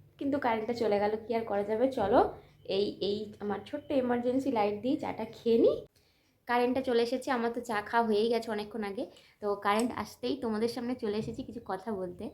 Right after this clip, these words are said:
তো আজকের দিনে প্রথম আমি শিলিগুড়িতে এসেছিলাম, তোমাদের তো কালকে বললাম, মানে কাল রাত থেকে, এই ব্লগেই বলেছি, মানে কাল রাত থেকে তো ব্লগটা স্টার্ট করেছি। সত্যি কথা বলতে,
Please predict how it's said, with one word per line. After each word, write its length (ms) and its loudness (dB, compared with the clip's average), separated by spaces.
তো 220 -4
আজকের 360 -4
দিনে 200 0
প্রথম 480 -6
আমি 160 -2
শিলিগুড়িতে 500 -2
এসেছিলাম, 540 -6
তোমাদের 400 -8
তো 80 -8
কালকে 320 -6
বললাম, 420 0
মানে 180 0
কাল 280 0
রাত 180 2
থেকে, 280 -2
এই 100 -4
ব্লগেই 320 0
বলেছি, 400 2
মানে 180 -4
কাল 260 -4
রাত 140 0
থেকে 140 -6
তো 100 -4
ব্লগটা 320 -4
স্টার্ট 280 -8
করেছি। 440 -8
সত্যি 340 -6
কথা 200 2
বলতে, 480 0